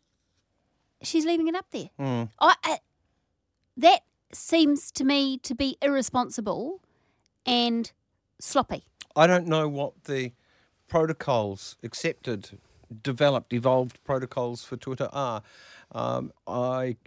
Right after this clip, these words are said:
Speaker 2: on occasion, have d-, done something I thought, "Oh, that was dumb," um, but I'll leave it up there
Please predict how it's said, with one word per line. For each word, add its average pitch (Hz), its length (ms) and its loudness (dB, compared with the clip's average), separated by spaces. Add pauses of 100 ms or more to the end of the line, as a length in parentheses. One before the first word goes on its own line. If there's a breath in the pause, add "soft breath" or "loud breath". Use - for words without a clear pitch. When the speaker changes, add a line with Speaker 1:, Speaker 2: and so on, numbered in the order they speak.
(140)
Speaker 2:
on 120 120 0
occasion, 123 520 -4
have 107 160 -10
d-, - 540 -20 (320)
done 113 220 -2
something 107 360 -4
I 101 40 -4
thought, 98 220 -8
"Oh, 92 160 0
that - 180 -16
was 82 200 -12
dumb," 92 420 -10 (540 soft breath)
um, 104 320 -6 (140)
but 127 120 0
I'll 117 160 2
leave 135 220 0
it 113 100 0
up 98 200 -2
there 98 380 -6